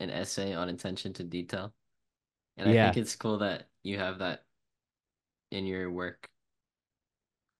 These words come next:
Speaker 2: I am w-, w-, so into finding something that I'm really jealous of. I'm a really jealous person. Like, when I see someone do something really well, um, and this is actually something that Howard Stern used to talk about a lot, is that he's fueled by this jealousy. And I get,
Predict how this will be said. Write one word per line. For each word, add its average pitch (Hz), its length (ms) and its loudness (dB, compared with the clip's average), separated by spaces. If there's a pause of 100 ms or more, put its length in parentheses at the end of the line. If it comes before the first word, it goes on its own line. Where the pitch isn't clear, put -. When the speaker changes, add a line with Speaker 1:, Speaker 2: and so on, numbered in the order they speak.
(200)
Speaker 2:
I 123 200 10
am 123 280 6 (200)
w-, 104 200 -8 (140)
w-, 110 260 2 (100)
so 127 640 8
into 98 720 2 (500)
finding 110 580 4
something 104 360 0
that 98 100 4
I'm 92 140 2
really 95 280 4
jealous 92 480 2
of. 104 280 6
I'm 143 220 8
a 127 60 4
really 113 240 6
jealous 92 320 0
person. - 340 0
Like, 147 140 -6
when 104 100 2
I 107 60 4
see 110 160 0
someone 104 320 -2
do 95 140 -6
something 92 380 -6
really 95 300 4
well, 95 560 2 (720)
um, 92 440 0 (340)
and 117 80 -4
this 127 80 -4
is - 40 4
actually 117 200 -2
something 92 200 -2
that 92 120 0
Howard 98 220 4
Stern 98 300 0
used 90 180 -4
to 90 80 -6
talk 87 220 -2
about 85 180 -2
a 87 40 -4
lot, 87 400 2
is 98 140 -6
that 98 120 0
he's - 320 -2
fueled 107 400 4
by 92 180 4
this 90 160 -4
jealousy. 98 600 0
And 101 100 0
I 113 140 4
get, 120 380 2